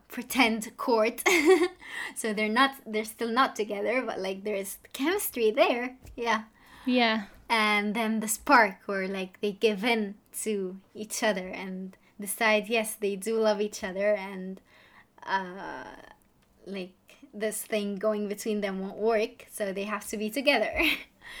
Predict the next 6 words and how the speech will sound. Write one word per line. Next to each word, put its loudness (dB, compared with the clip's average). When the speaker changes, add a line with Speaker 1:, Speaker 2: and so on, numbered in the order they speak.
Speaker 2:
Mm-hmm. 6
Speaker 1:
Uh, 4
it's -6
when, -4
uh, -8
they -8